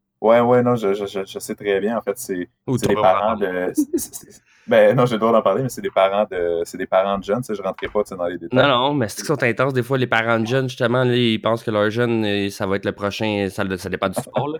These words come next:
Speaker 1: <laughs>
Speaker 2: mais genre le prochain Wayne Gretzky, mais j'écoutais l'autre fois la statistique là-dessus, puis c'est ridicule le pourcentage de jeunes, euh, genre au Québec,
Speaker 1: Ouais.
Speaker 2: qui va finir par être professionnel dans un sport, là. Tu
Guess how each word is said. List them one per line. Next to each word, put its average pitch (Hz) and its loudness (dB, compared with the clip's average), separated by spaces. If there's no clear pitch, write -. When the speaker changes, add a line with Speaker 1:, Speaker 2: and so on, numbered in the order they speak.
Speaker 1:
<laughs> - -20
Speaker 2:
mais 98 -6
genre 107 0
le 101 0
prochain 104 -2
Wayne 110 2
Gretzky, 110 -2
mais 104 2
j'écoutais 98 -2
l'autre 104 0
fois 113 0
la 104 0
statistique - -6
là-dessus, 107 -4
puis 92 -6
c'est - -8
ridicule 98 -4
le 98 0
pourcentage 98 -4
de 90 -2
jeunes, 95 -4
euh, 95 0
genre 92 0
au 87 -2
Québec, 113 0
Speaker 1:
Ouais. - -4
Speaker 2:
qui - -10
va 110 0
finir 113 2
par 101 0
être 98 0
professionnel 104 -2
dans 98 0
un 92 -2
sport, 110 0
là. 107 0
Tu - -14